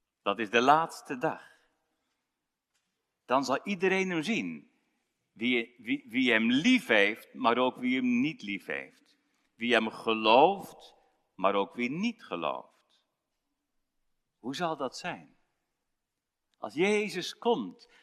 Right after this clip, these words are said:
als Jezus zich bekend maakt op de wolken van de hemel,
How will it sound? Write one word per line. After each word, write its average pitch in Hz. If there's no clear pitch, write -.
als 120
Jezus 214
zich 190
bekend 147
maakt 104
op 113
de 113
wolken 139
van 117
de 107
hemel, 95